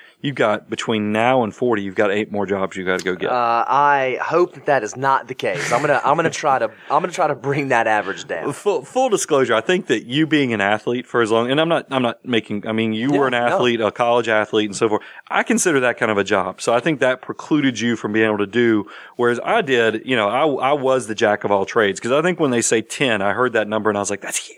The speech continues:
Speaker 1: huge." I, I started adding it up, you know, between being the crew leader at Hardee's, working the drive-thru,
Speaker 2: Right.
Speaker 1: to being, you know, lifeguard, a plumber's assistant,
Speaker 2: <laughs>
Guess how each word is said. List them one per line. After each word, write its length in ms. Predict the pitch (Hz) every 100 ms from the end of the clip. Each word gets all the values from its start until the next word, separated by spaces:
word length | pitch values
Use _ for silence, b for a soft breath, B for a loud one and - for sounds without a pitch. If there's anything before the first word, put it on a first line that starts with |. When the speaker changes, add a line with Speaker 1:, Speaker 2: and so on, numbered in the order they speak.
| -
Speaker 1:
huge." 520 | 311 185 131 101 - B B B -
I, 260 | 139 151
I 20 | 147
started 280 | - 180 127
adding 340 | 127 131 117
it 80 | 107
up, 260 | 175 -
you 100 | 104
know, 140 | 107 104
between 640 | 104 120 113 110 110 -
being 240 | 110 117 110
the 60 |
crew 320 | 104 170 170 160
leader 280 | 139 135 117
at 60 |
Hardee's, 520 | - 120 113 107 104
working 260 | 117 113 113
the 80 | 107
drive-thru, 540 | 107 104 101 - 107
Speaker 2:
Right. 380 | 104 104 104 131 B B
Speaker 1:
to 200 | - 113
being, 640 | 107 117 120 117 113 107 101 b b -
you 100 | 110
know, 100 | 110
lifeguard, 800 | 117 143 147 - 131 127 120 113
a 120 | 104
plumber's 760 | - - 147 156 156 143 135 123
assistant, 840 | 110 - 127 - 123 120 117 - 190 -
Speaker 2:
<laughs> 140 | 202